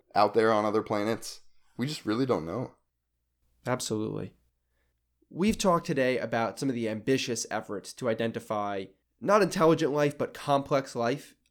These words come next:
Speaker 2: uh, elsewhere in the universe. There's a lot of hope for life in our solar system. There has been evidence of small bacteria-like objects on Mars. Could be bacteria fossils. A lot of uncertainty remains about that.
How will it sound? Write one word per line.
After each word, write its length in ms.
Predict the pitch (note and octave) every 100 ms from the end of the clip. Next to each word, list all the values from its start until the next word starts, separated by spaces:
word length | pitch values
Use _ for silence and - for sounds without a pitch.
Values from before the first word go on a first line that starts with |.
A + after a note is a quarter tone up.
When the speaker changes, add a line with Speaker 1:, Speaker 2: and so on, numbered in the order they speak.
| _ -
Speaker 2:
uh, 240 | A2 A2 -
elsewhere 380 | - C3+ - B2+
in 80 |
the 40 | A2+
universe. 440 | A#2+ C3+ E3+ E3+ -
There's 220 | F#3 B3
a 60 |
lot 260 | F#3 B2+ C3+
of 80 | C3+
hope 260 | B2+ C3+
for 420 | - - B2+ A2+ A2
life 300 | A2+ A#2+ B2+
in 100 | B2+
our 100 | G#2+
solar 360 | - B2+ D#3 B2
system. 440 | - - - - _ _ _ _ _ C3
There 220 | C#3+ C#3
has 260 | C#3+ C#3
been 360 | - C#3 B2+ A#2+
evidence 480 | B2+ C3 C3+ C3+ B2+ -
of 600 | A#2 A#2 A2 G#2+ G#2+ G#2+ _ _ _
small 840 | - - D3+ C#3+ D3 D3+ D3 D3
bacteria-like 1040 | - A#2 - - D#3 C#3+ A2+ G#2+ A2+ B2 -
objects 600 | - A2+ A#2 C3+ A#2 A#2 -
on 240 | A2+ G2
Mars. 460 | F2+ F#2+ C3 F3+ - _ _ _ _
Could 160 | B2+
be 80 | B2+
bacteria 480 | B2+ A#2 - B2+ A#2+
fossils. 540 | A#2 G#2+ A2 C#3+ C3+
A 60 | A#2
lot 260 | G#2 A2
of 160 | A#2+ A2
uncertainty 520 | - A#2 - G#2+ A2+ A#2
remains 320 | A2 G#2 G#2+
about 300 | G#2 G2+ -
that. 300 | G#2 C3